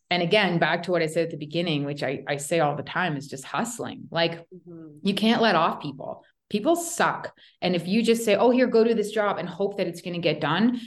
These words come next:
Speaker 1: And I'm not a micromanager, but I follow up. "Hey, is this happening? What's going on?" I just want someone to tell me what's going on, and then I feel good.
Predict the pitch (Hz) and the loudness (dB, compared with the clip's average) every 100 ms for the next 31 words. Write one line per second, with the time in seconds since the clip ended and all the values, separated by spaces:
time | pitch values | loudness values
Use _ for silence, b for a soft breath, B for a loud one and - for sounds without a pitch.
0 | B 185 226 190 185 190 170 165 165 196 | B 0 4 4 6 4 2 -2 -2 -2
1 | 190 208 202 214 196 170 160 175 165 160 | 0 -2 -4 -4 0 0 0 0 0 2
2 | 180 175 - 220 180 - 151 147 151 151 | 2 0 -2 -2 -2 -2 -8 -8 -8 -2
3 | 156 156 165 151 143 139 143 139 143 160 | -2 -2 -4 -4 -4 -6 -4 -2 0 2
4 | 165 - 165 196 233 196 180 175 165 156 | 0 0 0 0 0 -2 -2 -4 -4 -4
5 | 156 160 156 151 147 147 139 185 262 - | -2 -2 -2 -6 -6 -4 -2 0 2 0
6 | 147 135 127 - 123 135 90 | -4 -6 -8 -8 -8 -6 -6